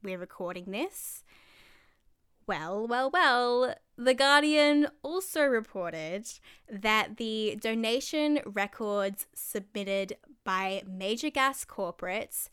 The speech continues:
and the industry's peak group, the Australian Petroleum Production and Exploration Association, show significant and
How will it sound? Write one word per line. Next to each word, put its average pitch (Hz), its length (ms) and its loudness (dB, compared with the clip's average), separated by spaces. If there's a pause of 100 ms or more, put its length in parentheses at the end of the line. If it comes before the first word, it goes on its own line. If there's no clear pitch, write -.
(320)
and 208 260 0
the 208 140 -6
industry's 202 600 -6
peak 262 380 -8
group, 185 400 -8 (160)
the 208 140 -2
Australian 214 880 -2
Petroleum 190 880 -4
Production 190 880 -8
and 180 300 -10
Exploration 233 720 -4
Association, 190 1080 -6 (960)
show 247 400 4
significant 302 1040 0 (140)
and 233 400 0